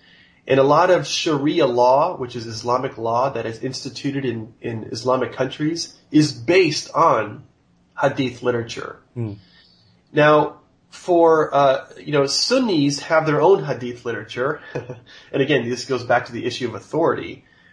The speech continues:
Speaker 1: right? You know, they, um, you know, the Hadith literature, like, for example, Bukhari is, uh, the most well-known, um,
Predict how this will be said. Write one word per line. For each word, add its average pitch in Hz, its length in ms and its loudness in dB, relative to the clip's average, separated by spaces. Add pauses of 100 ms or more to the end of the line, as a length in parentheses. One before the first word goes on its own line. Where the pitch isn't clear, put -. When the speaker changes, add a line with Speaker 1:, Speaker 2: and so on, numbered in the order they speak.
(100)
Speaker 1:
right? 113 360 0
You 127 100 -4
know, 120 120 2
they, 131 380 2 (160)
um, 110 400 -4 (580)
you 139 100 -4
know, 123 280 4
the 135 160 2
Hadith 156 480 -2
literature, 165 320 0
like, 131 220 0
for - 140 -10
example, 135 280 -2
Bukhari 139 840 -2 (520)
is, 127 340 -4
uh, 120 200 6
the 123 100 -4
most 143 280 0
well-known, 147 920 2 (300)
um, 113 580 -2